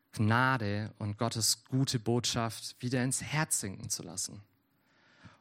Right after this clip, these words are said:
Und ich glaube, je älter wir werden, je länger wir Gottesdienste feiern, je mehr wir hören,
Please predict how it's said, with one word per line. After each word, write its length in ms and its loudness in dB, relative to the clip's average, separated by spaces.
Und 380 2
ich 140 -2
glaube, 260 2
je 300 4
älter 360 4
wir 100 2
werden, 460 0
je 100 0
länger 440 2
wir 380 2
Gottesdienste 720 0
feiern, 520 0
je 140 2
mehr 460 4
wir 200 2
hören, 480 4